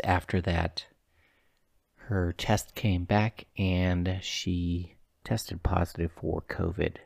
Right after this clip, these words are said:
nineteen. As you can imagine, she was devastated, not only because all of her clients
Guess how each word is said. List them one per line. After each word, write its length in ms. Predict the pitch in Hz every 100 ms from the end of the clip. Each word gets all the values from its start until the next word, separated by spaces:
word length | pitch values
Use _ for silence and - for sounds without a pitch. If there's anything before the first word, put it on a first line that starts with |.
| _ _ -
nineteen. 500 | 82 - - 87 87 _ _ _ _ _ _ _ _ _ _ _ _ -
As 220 | 107 92
you 80 | 95
can 160 | - 92
imagine, 560 | 95 101 110 107 101
she 360 | 101 - 98 87
was 280 | 82 82 -
devastated, 760 | 123 139 139 - 147 147 - - -
not 220 | 92 - -
only 360 | 92 92 90
because 760 | 87 92 - 90 90 87 - - _ _ _ _ -
all 160 | 101
of 140 | 95 -
her 120 | 92
clients 840 | - 104 101 101 120 - - -